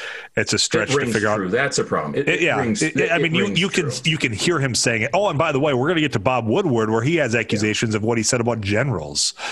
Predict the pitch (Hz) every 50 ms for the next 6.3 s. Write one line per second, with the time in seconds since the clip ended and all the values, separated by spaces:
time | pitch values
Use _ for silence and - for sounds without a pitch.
0 | - - - 98 113 104 - - 107 104 101 95 95 - - - 135 131 127 131
1 | 123 127 123 - 127 123 123 123 110 123 131 135 135 - - 107 - 104 110 107
2 | - 107 98 - - - 95 - - - - - 76 80 107 110 135 143 110 -
3 | - - - - - _ _ - - 135 151 139 - - - 127 123 110 127 123
4 | 120 120 127 139 135 - - 156 135 117 110 104 98 101 98 - _ _ - _
5 | _ _ - 131 127 120 110 - 160 160 151 - - - - - - - - -
6 | - - - 110 117